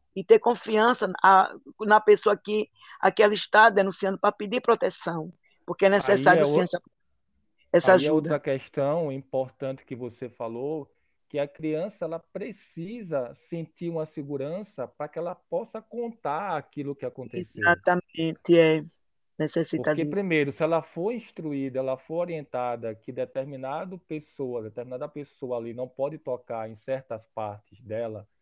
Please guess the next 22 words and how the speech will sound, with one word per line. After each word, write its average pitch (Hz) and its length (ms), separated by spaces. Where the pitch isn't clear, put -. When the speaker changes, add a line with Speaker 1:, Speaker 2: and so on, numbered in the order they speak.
Speaker 2:
mas 131 160
se 233 240
por 196 180
acaso 120 880
isso 160 260
acontecer, 135 880
essa 143 240
criança, 165 460
ela 170 120
precisa 190 640
ter 170 160
a 151 60
confiança 123 920
ou 160 160
numa 180 240
mãe, 165 640
ou 143 220
num 147 180
pai, 143 640
ou 139 200
numa 139 240
tia, 147 500